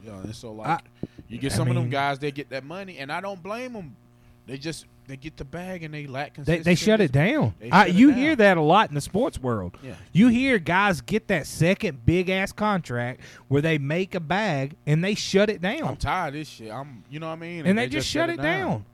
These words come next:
Speaker 2: But then you got people that are consistently great
Speaker 1: Yeah.
Speaker 2: over a course of time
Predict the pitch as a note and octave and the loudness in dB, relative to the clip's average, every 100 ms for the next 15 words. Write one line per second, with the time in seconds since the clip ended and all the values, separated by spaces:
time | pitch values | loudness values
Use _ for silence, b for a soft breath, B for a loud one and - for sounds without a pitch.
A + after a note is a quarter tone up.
0 | A#2+ F3+ F#3+ G#3 A3+ F#3+ F3 - F#3 G3 | -2 0 0 -2 -2 0 0 0 -4 -2
1 | G#3 G3 b b b b - D3+ D3+ C#3+ | -4 -6 b b b b -6 0 0 -2
2 | - C3+ C3+ C#3 A#2+ - D#3+ F3+ - G#3 | -4 -4 -2 -4 -6 -6 -4 -4 -4 -8
3 | G3+ G#3+ E3 D3 D3 C#3+ C#3+ B2+ A#2 A2 | -8 -8 -2 0 0 -2 -6 -6 -6 -12
4 | - D3+ F3 - G3+ - D3+ C3+ A#2+ B2 | -6 -2 -2 -6 -8 -6 -4 -4 -6 -10